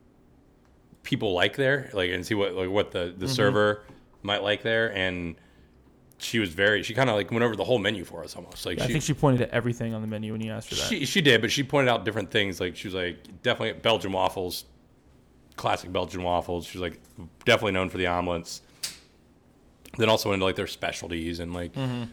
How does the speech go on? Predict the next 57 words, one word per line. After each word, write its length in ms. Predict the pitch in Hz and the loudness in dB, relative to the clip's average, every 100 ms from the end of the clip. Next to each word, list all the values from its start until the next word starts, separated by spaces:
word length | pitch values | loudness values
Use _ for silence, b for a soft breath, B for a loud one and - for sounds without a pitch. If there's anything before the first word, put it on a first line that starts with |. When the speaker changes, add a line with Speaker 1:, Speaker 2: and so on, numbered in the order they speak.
| - | -2
Speaker 1:
their 100 | 98 | 2
biscuits 320 | 104 110 - | 2 0 -6
and 100 | 87 | -2
gravy 540 | 90 87 87 87 87 | 0 2 0 0 0
and 100 | 85 | -2
their, 220 | 90 85 85 | -2 -2 -2
their 100 | 85 | -4
corned 220 | 98 87 | -4 -4
beef 140 | 82 | -4
hash. 300 | 95 85 82 | -2 -2 -4
Like, 100 | 98 | -8
she 80 | 85 | -2
kind 100 | 165 | 0
of 80 | 120 | 0
explained 440 | - - 107 92 | -4 -4 -2 -2
how 100 | 95 | -2
everything 320 | 90 90 87 85 | -4 -4 -8 -10
was. 280 | 85 82 - B B | -12 -14 -16 B B
Speaker 2:
Yeah, 200 | 160 120 | 4 4
she 100 | 165 | 4
gave 80 | |
a 40 | 170 | 6
little 140 | 156 | 6
bit 40 | 123 | 4
of 20 | |
history 280 | 151 - 135 | 2 0 -2
on 140 | 120 117 | -2 -2
it 80 | - | -2
too, 220 | 131 110 | 0 0
which 160 | 113 | -4
was 100 | 117 | -12
cool. 260 | - 127 107 | -6 -4 -4
She 140 | - | -4
kinda 160 | 135 131 | -4 -2
told 380 | - 143 147 117 | 2 2 2 0
you 260 | 127 117 - b b b b b _ _ - | -2 -2 -6 b b b b b _ _ -14
what 280 | 127 139 139 | 2 2 4
they 100 | 143 | 4
were 100 | 139 | 4
known 280 | 131 131 131 | 4 2 0
for, 340 | 139 127 127 | 0 2 2
where 200 | 120 127 127 | 4 2 4
the 80 | |
names 240 | 123 123 120 | 2 0 0
came 180 | 135 123 | -2 -2
from. 140 | 190 | -2
There 120 | 247 | -2
was, 80 | 214 | -2
like, 120 | 156 | -4
Joe's 420 | 117 123 123 123 110 | -2 2 4 2 0
Omelet, 600 | 117 113 117 117 113 - B - | -4 -2 -2 -4 -4 -8 B -6
Mike's 440 | 135 123 127 - | 0 0 0 -4
Favorite, 600 | - 120 113 117 113 107 B - 120 147 | -4 -2 -2 -2 -2 -4 B -14 0 6
Billy's 360 | 139 135 123 | 8 8 2
Breakfast, 680 | 110 123 110 - 113 113 - | 0 0 -2 -4 -4 -4 -6
you 80 | 127 | -6
know. 180 | 117 | -6